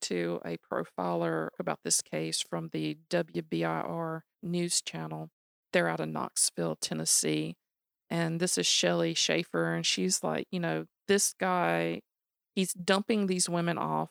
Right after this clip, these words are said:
like they're trash." You remember, like, mid eighties? This is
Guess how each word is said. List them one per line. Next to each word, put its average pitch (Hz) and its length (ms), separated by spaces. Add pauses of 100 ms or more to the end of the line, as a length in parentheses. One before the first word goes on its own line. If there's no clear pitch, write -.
(120)
like 156 360 (120)
they're 175 160
trash." - 680 (680)
You 196 120
remember, 208 420
like, 175 240 (120)
mid 190 420
eighties? 190 640
This 190 200
is 233 300